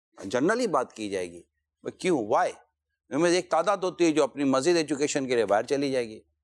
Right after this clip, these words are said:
وہاں کا culture سیکھ کر آئے گی، پھر کیا کریں گے؟ تو ایک جس ماں کی آپ نے بات کی ہے نا کہ ایسی ماں چاہیے، اس کے لیے میرے ذہن میں جو نام آتا ہے،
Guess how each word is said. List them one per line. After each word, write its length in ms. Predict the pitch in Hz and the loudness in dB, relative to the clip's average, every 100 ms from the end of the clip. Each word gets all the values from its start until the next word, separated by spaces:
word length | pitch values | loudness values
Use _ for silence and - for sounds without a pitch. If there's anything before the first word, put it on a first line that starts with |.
| _ _ _ _ _ _ | _ _ _ _ _ _
وہاں 260 | 110 117 190 | -4 0 0
کا 120 | 202 | 0
culture 340 | 180 135 131 120 | -2 -2 0 -2
سیکھ 240 | 117 104 | -2 -6
کر 140 | 107 | -2
آئے 180 | 98 92 | -2 -4
گی، 100 | 90 - _ _ _ _ - | -8 -20 _ _ _ _ -4
پھر 140 | 143 | -4
کیا 160 | 131 139 | -2 -4
کریں 320 | - 107 98 | -2 -6 -6
گے؟ 100 | - _ _ _ _ _ _ | -14 _ _ _ _ _ _
تو 80 | - _ | -20 _
ایک 300 | 147 165 _ _ _ _ _ _ | -4 -4 _ _ _ _ _ _
جس 420 | 104 107 214 - - | -4 0 0 -2 -12
ماں 460 | 101 101 127 190 202 | -10 0 2 2 0
کی 120 | 208 196 - | -2 -2 2
آپ 300 | 147 214 233 | 2 2 0
نے 120 | 202 | -4
بات 320 | 165 131 113 - | 0 0 -2 -10
کی 180 | 107 | -10
ہے 40 | 98 | -10
نا 120 | 92 - _ _ | -12 -20 _ _
کہ 80 | - - | -18 -6
ایسی 360 | 151 175 214 180 | -6 -2 0 2
ماں 220 | 131 117 | 2 0
چاہیے، 380 | - 95 90 80 - | -2 -4 -6 -12 -8
اس 180 | 123 - | -6 0
کے 160 | 180 | 0
لیے 160 | 160 160 | 2 2
میرے 340 | 139 139 151 | 2 2 2
ذہن 220 | 127 135 135 | 2 2 2
میں 180 | 135 | 0
جو 140 | 120 120 | 2 0
نام 360 | 110 123 165 | 2 2 4
آتا 320 | 127 107 117 | 2 2 0
ہے، 120 | 113 | 0